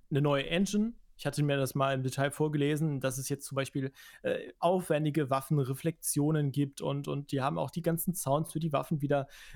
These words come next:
neu aufgenommen und, und insgesamt soll die Grafik halt wirklich jetzt besser aussehen, weil in den letzten, die letzten Teile sahen irgendwie alle gleich aus. Ich hoffe mal, dass sie sich dann die Engine auch zunutze machen und, und wirklich dann komplett, äh, ja, alle Register ziehen, damit's wirklich jetzt mal besser aussieht, denn, äh,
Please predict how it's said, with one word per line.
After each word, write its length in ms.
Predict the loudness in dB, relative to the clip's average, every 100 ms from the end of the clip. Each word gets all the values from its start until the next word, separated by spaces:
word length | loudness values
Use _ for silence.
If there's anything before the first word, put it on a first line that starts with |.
| 0
neu 240 | 4 4
aufgenommen 760 | 2 -2 -2 0 4 2 2 0
und, 280 | 0 0
und 160 | 0 0
insgesamt 420 | -2 2 2 2
soll 140 | 0 0
die 80 |
Grafik 340 | 0 0 0 0
halt 240 | -2 -2
wirklich 220 | -8 -4
jetzt 200 | -6 -4 -4
besser 340 | 0 0 0
aussehen, 460 | 0 -2 -2 -2 0
weil 220 | 2 2
in 60 | 0
den 120 | -4
letzten, 400 | -4 -6 -6 -2
die 100 | 0
letzten 320 | 0 -2 -4
Teile 240 | 2 2
sahen 200 | 4 0
irgendwie 280 | 0 -2 -2
alle 140 | -2 0
gleich 320 | 0 0 0
aus. 180 | -2 -4 -14 -12
Ich 80 | -2
hoffe 200 | 0 4
mal, 240 | 4 4
dass 120 | 2 2
sie 280 | 4 4
sich 340 | 2 -2 -2 0
dann 460 | 0 2 0 0
die 420 | 0 0 0 -2 -4
Engine 320 | -4 -2 -2
auch 140 | -4
zunutze 380 | 0 0 0 2
machen 520 | 2 0 -2 -2 0
und, 220 | -2 -2
und 160 | -6 -4
wirklich 320 | -4 -4 -4
dann 180 | -4 -4
komplett, 440 | -4 -2 -2 -4 -12 -18 -16 -6 2
äh, 380 | 4 4 0 -2 -2
ja, 140 | 0
alle 260 | 2 2 2
Register 400 | 2 0 0 0
ziehen, 300 | 2 4 4
damit's 400 | 4 2 0 0
wirklich 260 | 0 0
jetzt 160 | 0 0
mal 80 | 2
besser 300 | 2 2 2
aussieht, 380 | 0 0 2
denn, 280 | 2 0 -6
äh, 120 | -10